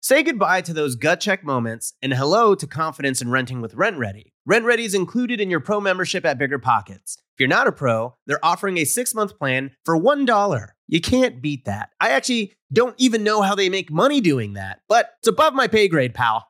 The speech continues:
Visit rent ready dot com. That's R E N T R E D I dot com, and use the code B P Investor. That's B P like Bigger Pockets, investor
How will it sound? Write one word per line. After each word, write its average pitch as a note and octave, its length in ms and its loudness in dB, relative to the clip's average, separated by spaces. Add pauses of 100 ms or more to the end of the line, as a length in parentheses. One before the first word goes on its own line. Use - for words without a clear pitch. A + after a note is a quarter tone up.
(120)
Visit A#3+ 340 4
rent C#4 200 4
ready A#3+ 260 0
dot E3+ 260 0
com. G#2 380 -4 (120)
That's D#3 340 -2 (200)
R G#3 220 4
E B3+ 200 0
N A3+ 220 0
T C3 440 -2
R D#3 200 4
E F3+ 180 -6
D D#3+ 260 0
I C3+ 340 2
dot B2+ 340 -4
com, C3+ 500 0 (160)
and F3+ 160 0
use D4 140 2
the C4+ 80 -2
code G3 400 2
B G#3 160 0
P G3 200 -6
Investor. E3 680 -2 (100)
That's D3 260 -4
B G#3+ 220 0
P C3 460 -2
like C3 240 -2
Bigger D#3+ 200 0
Pockets, G3+ 640 0 (180)
investor C#3+ 800 0